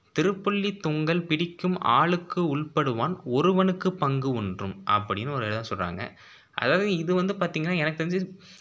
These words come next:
இறைவனுக்கு சேவை செய்றவரா கூட இருந்திருக்கலாம். திருப்பள்ளி தொங்கலுடையான்னா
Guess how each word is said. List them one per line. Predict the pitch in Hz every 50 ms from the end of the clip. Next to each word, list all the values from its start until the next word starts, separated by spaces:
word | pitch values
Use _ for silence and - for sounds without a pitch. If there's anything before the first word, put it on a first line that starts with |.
| - -
இறைவனுக்கு | - 120 117 143 180 208 220 220 220 214 220 208
சேவை | - - 175 170 165 175 170 170
செய்றவரா | - 151 143 139 127 120 113 117 107
கூட | 107 120 127 131
இருந்திருக்கலாம். | 127 113 107 98 107 95 - - - _ _ _ _ _ - - - - - - - _ _ _
திருப்பள்ளி | _ - 143 156 151 - 170 170 160
தொங்கலுடையான்னா | 156 151 139 139 143 139 135 131 123 120 117 107 110 135 180